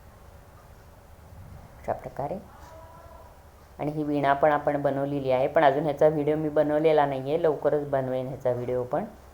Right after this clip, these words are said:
अशा प्रकारे सुंदर असे संगीताचे वाद्य बनवायचा आपण प्रयत्न करतोय आषाढी वारीसाठी. तर तुम्हाला हा व्हिडिओ कसा वाटला नक्की कमेंट्स बॉक्समध्ये मेसेज करा. व्हिडिओला जास्तीत जास्त लोकांपर्यंत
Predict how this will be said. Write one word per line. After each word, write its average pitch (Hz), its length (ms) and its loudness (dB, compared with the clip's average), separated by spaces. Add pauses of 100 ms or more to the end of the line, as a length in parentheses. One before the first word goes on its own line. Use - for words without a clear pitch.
(380)
अशा 147 160 -6
प्रकारे 147 340 2
सुंदर 151 360 2
असे 160 440 0 (260)
संगीताचे 156 580 4
वाद्य 147 340 4
बनवायचा 147 400 2
आपण 151 200 -4
प्रयत्न 165 420 6
करतोय 147 400 2
आषाढी 143 460 -2
वारीसाठी. 135 500 -4 (480)
तर 151 160 0
तुम्हाला 160 280 2
हा 160 140 0
व्हिडिओ 165 280 2
कसा 165 320 4
वाटला 147 380 2
नक्की 160 340 -8
कमेंट्स 156 420 -2
बॉक्समध्ये 151 440 -2
मेसेज 147 400 -8
करा. 139 240 -4 (600)
व्हिडिओला 170 420 8
जास्तीत 165 400 4
जास्त 160 280 2
लोकांपर्यंत 151 500 -2